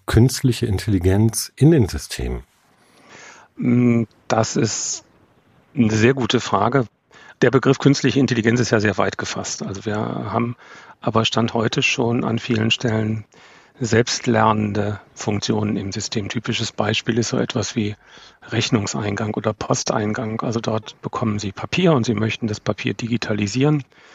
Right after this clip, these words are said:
Speaker 2: und diese Lösungen erkennen anhand von Regelwerken, äh, durchaus schon sehr zuverlässig, dass es sich um eine Rechnung handelt. Aber jetzt kriegen Sie vielleicht eine Rechnung, die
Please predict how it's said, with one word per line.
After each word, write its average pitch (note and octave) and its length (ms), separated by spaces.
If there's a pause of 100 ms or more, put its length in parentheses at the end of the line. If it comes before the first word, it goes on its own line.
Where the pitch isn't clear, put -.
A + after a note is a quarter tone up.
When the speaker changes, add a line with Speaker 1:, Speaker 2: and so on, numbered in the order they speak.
(300)
Speaker 2:
und A#2 160
diese A2 180
Lösungen A2+ 420
erkennen A2+ 540
anhand G#2+ 380
von G#2+ 400
Regelwerken, A2+ 760 (560)
äh, A2 320
durchaus G#2+ 360
schon G#2 160
sehr G#2+ 160
zuverlässig, G#2+ 540
dass A2+ 180
es G#2+ 100
sich G2+ 140
um A2 100
eine G2+ 180
Rechnung A#2+ 380
handelt. A2 320
Aber G#2+ 120
jetzt - 220
kriegen A2+ 240
Sie G#2+ 140
vielleicht A2 320
eine G#2 220
Rechnung, A2 320
die G#2 260